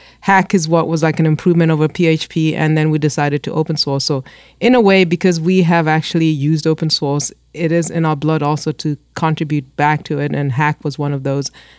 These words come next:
And over time, that's actually been the case. Uh, there was an open source program office probably in the beginning. Again, I said it predates me, uh, but about four, four or five years ago, uh, James Pierce,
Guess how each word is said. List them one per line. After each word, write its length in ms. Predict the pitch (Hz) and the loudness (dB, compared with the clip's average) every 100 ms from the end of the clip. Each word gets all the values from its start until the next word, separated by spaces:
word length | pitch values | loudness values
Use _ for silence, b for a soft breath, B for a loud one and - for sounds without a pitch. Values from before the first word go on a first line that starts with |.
| B _ | B _
And 200 | - 175 | -2 0
over 240 | - 180 175 | 2 0 0
time, 360 | 180 175 165 | 2 2 2
that's 240 | 151 151 - | 2 0 0
actually 300 | 143 - 151 | -2 -2 -4
been 240 | 143 147 | -2 -2
the 80 | 139 | -4
case. 460 | - 151 139 135 B B B B | -4 -2 -2 -4 B B B B
Uh, 60 | - | -6
there 140 | 151 | -2
was 160 | 160 190 | 0 2
an 80 | 214 | 2
open 200 | 185 190 | 2 0
source 240 | 180 165 | 0 0
program 400 | - 165 160 160 | 2 2 2 2
office 460 | 151 156 - 151 - | 2 0 0 -4 -4
probably 320 | 151 147 147 | -2 0 0
in 140 | 147 | 0
the 80 | 147 | -2
beginning. 600 | 139 131 143 139 151 160 - | -4 -4 -2 -2 -2 -2 -4
Again, 240 | 143 143 | -4 -2
I 100 | 143 | -2
said 220 | 139 143 | -2 -4
it 140 | 143 135 | -4 -4
predates 440 | 147 143 151 151 | -6 -4 -4 -4
me, 240 | 170 160 160 b b b - | -4 -2 -4 b b b -18
uh, 60 | - | -12
but 220 | 139 151 | -6 -4
about 400 | 147 147 147 139 | -2 0 0 -2
four, 760 | 139 - _ _ _ 190 196 214 | -6 -20 _ _ _ -8 -4 -4
four 400 | - - - 254 | -6 -10 -2 0
or 60 | |
five 280 | 233 233 220 | 2 2 4
years 220 | 214 208 | 4 4
ago, 520 | 180 170 170 180 165 156 | 2 0 2 2 2 2
uh, 200 | 151 151 | 0 -2
James 360 | 143 151 156 | -2 -2 -2
Pierce, 500 | - 175 156 156 - | -4 -2 -2 -2 -8